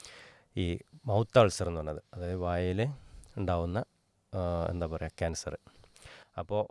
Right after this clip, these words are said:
പ-, വായിൽ സാധാരണ പുണ്ണ് എല്ലാവർക്കും ഉണ്ടാവാറുണ്ട്. അപ്പോൾ അത് പിന്നെ ക്യാൻസർ ആണോ അല്ലേ, അല്ലെങ്കിൽ ക്യാൻസർ ആവാനുള്ള സാധ്യത ഉണ്ടോ, അത്, അത്തരം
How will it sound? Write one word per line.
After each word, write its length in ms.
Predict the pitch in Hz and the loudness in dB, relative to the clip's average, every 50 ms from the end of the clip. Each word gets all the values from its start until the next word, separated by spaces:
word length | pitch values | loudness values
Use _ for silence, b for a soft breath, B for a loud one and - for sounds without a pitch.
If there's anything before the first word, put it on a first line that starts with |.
| - - - | -8 -8 -4
പ-, 180 | 98 98 - | -4 -4 -2
വായിൽ 300 | - 90 87 90 98 104 | -2 -4 -2 -2 -2 -4
സാധാരണ 380 | 107 - 104 92 90 104 110 131 | -2 -2 0 0 2 2 2 0
പുണ്ണ് 300 | 135 131 131 123 123 131 | 2 0 0 4 4 4
എല്ലാവർക്കും 360 | 123 117 113 113 107 - 110 | 6 6 4 4 2 0 -2
ഉണ്ടാവാറുണ്ട്. 580 | 107 92 87 87 87 87 85 80 73 76 80 98 147 - _ _ - - - 85 | -2 -2 -2 -2 -2 -4 -6 -6 -10 -10 -12 -12 -14 -16 _ _ -20 -12 -10 -10
അപ്പോൾ 240 | 82 - - 85 82 87 - - - - | -8 -6 -4 -2 -2 -2 -4 -4 -6 -6
അത് 240 | 87 85 87 107 127 - - _ _ _ _ _ _ - | -4 -2 2 2 2 2 0 _ _ _ _ _ _ -4
പിന്നെ 400 | - 104 101 95 95 92 92 87 87 87 - - - - | 0 0 2 2 2 2 2 2 2 2 0 -4 -12 -6
ക്യാൻസർ 340 | - 87 90 90 - - 117 | -4 -2 -2 -2 0 4 8
ആണോ 240 | 117 104 104 110 113 123 - | 8 8 10 8 8 6 6
അല്ലേ, 280 | - 117 104 104 104 107 107 - | 2 0 0 4 4 4 2 2
അല്ലെങ്കിൽ 260 | - 101 95 101 98 - | 0 -2 -2 -2 0 0
ക്യാൻസർ 300 | 98 95 95 - - 101 | 0 0 0 2 2 4
ആവാനുള്ള 220 | 95 95 98 98 | 4 4 4 0
സാധ്യത 380 | - - 92 87 87 92 92 92 | 0 0 0 0 0 0 -2 -2
ഉണ്ടോ, 260 | 90 90 82 87 87 - - - | -2 -2 -2 -2 -4 -4 -4 -6
അത്, 100 | 101 98 - - - - | -6 -6 -6 -8 -6 -6
അത്തരം 280 | 104 - - 131 143 | -4 0 4 2 2